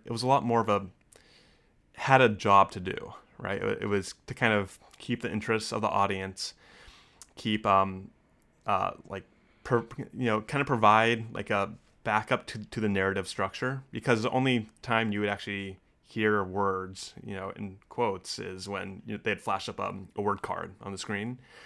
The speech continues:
Uh, so, uh, music was almost necessary in the beginning of film because it was, it was just a pretty boring medium. <laughs>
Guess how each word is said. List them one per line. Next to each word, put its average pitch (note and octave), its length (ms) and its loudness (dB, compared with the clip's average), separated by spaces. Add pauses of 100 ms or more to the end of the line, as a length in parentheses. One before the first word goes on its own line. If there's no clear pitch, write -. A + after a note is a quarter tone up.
(480)
Uh, F#2+ 320 -6 (1400)
so, A#2 500 0 (680)
uh, A2 300 -2
music C3+ 360 0
was C#3+ 140 4
almost B2 460 -2
necessary G#2+ 800 -4 (160)
in G#2+ 80 0
the G2+ 60 0
beginning F#2 260 -6
of F2+ 80 -12
film E2 360 -12 (180)
because F#2+ 640 -8
it - 60 -10
was, G2 400 -8 (100)
it - 80 -8
was F#2+ 140 -6
just - 320 -8 (1000)
a - 40 -8
pretty A2+ 220 0
boring G2+ 540 0 (320)
medium. G2 600 -2 (140)
<laughs> A#2+ 180 -2